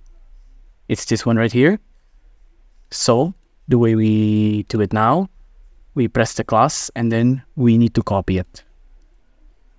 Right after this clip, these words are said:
Now you need to edit the code. The way you can do that is you need to go back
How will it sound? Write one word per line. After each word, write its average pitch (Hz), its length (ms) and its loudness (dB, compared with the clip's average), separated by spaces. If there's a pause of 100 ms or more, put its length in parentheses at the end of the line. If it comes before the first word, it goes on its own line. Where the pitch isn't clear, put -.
(440)
Now 123 380 0 (840)
you 131 160 -2
need 117 140 0
to - 120 0
edit - 280 -2
the 117 100 -2
code. 104 320 0 (180)
The 110 140 -2
way 107 100 0
you 104 140 0
can 104 180 -2
do 107 140 -4
that 117 340 -2
is - 180 -8
you 110 100 -2
need 101 80 -4
to - 60 -4
go 104 140 -6
back - 560 -4